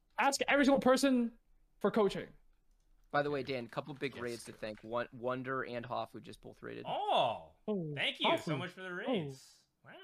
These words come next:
Speaker 3: Hafu. Hafu's popping off in
Speaker 1: True.
Speaker 3: T F T, by the way. She's, like,
Speaker 2: True.
Speaker 1: I'm
Speaker 2: She's
Speaker 3: she
Speaker 2: so
Speaker 1: sorry.
Speaker 2: good.
Speaker 3: got challenger, she got
Speaker 1: Oh,
Speaker 3: challenger on
Speaker 2: I remember
Speaker 3: multiple accounts. That's really impressive.
Speaker 2: Set one, she was, like, one of the best three players. She was so good.
Speaker 3: Yeah, yeah, yeah. She,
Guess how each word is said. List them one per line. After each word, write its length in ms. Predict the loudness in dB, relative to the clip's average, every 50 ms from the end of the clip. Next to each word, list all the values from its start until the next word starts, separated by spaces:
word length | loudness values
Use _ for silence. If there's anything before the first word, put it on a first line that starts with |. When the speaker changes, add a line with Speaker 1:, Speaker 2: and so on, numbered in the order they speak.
| -18 -18 -18
Speaker 3:
Hafu. 1400 | -20 -20 -20 _ _ -20 -20 -20 -20 -20 -20 _ _ -20 -20 _ _ _ _ _ _ _ _ _ _ _ _ -16 -14
Hafu's 180 | -12 -12 -6
popping 280 | -4 -2 -2 -2 -4 -6
off 140 | -8 -8 -8
in 40 | -12
Speaker 1:
True. 120 | -14 -16 -16
Speaker 3:
T 60 | -16
F 60 | -18 _
T, 80 | _ _
by 80 | -20 -20
the 220 | -20 _ _ _
way. 60 | _ _
She's, 320 | -20 -20 -20 -20 -20 -20 -20
like, 220 | -20 -20 -20 -20 _ _ _ _ -16
Speaker 2:
True. 340 | -12 -10 -8 -8 -8 -10 -14 -18 -20 -20 -20 -20 -20 -18 -12 -10
Speaker 1:
I'm 60 | -8 -8
Speaker 2:
She's 120 | -6 -2
Speaker 3:
she 40 | 2
Speaker 2:
so 80 | 4
Speaker 1:
sorry. 160 | 4 4 4 2
Speaker 2:
good. 80 | 0
Speaker 3:
got 160 | -2 -2 -4
challenger, 260 | -6 -4 -2 -2 0 2
she 60 | 2
got 120 | 2 4 6
Speaker 1:
Oh, 20 |
Speaker 3:
challenger 260 | 6 6 6 6 4
on 40 | 4
Speaker 2:
I 20 | 4
remember 80 | 4 2
Speaker 3:
multiple 260 | 2 0 0 -2 -2
accounts. 460 | 0 2 4 4 4 2 -2 -8 -18 -20
That's 180 | -20 -18 -14
really 140 | -12 -10 -10
impressive. 340 | -10 -12 -14 -16 -18 -20 -20 -20 -20 -20 _ _ -16
Speaker 2:
Set 240 | 0 4 4 4 6
one, 180 | 6 2 2 2
she 120 | 0 -6
was, 160 | -10 -6 -2
like, 180 | 0 0 0 -2 -6 _ _ _ _ _ -20 -20 -14
one 180 | -8 -4 -4 -4
of 40 | -4
the 80 | -2 -2
best 240 | -2 -2 -2 -4 -8
three 140 | -12 -14
players. 400 | -12 -8 -8 -8 -8 -8 -10 -12
She 100 | -12 -12 -12
was 120 | -12 -10
so 200 | -8 -8 -8 -8
good. 200 | -8 -8 -8 -8
Speaker 3:
Yeah, 60 | -6
yeah, 160 | -6 -8 -8 -8
yeah. 160 | -10 -12 -16 -18
She, 140 | -20 -20